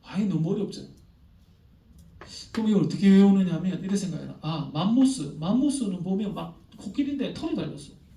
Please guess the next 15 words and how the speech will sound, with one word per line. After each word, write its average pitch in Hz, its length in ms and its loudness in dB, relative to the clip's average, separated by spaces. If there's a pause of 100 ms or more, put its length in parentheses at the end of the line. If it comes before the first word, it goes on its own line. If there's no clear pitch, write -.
(1500)
뭐 233 120 -10
실제 269 500 -2 (600)
빙하기가 202 420 0
있었고 165 300 -6
우리도 185 340 -2 (380)
빙하기에 185 420 -2
맞춰서 160 380 -8
살고 147 280 -10
있잖아. 139 280 -14 (1040)
다이아베이트. 180 720 -4 (320)
당뇨 208 280 0
왜 170 80 -2
생긴 185 340 -4
거야? 147 220 -8 (600)
추우니까 262 880 -6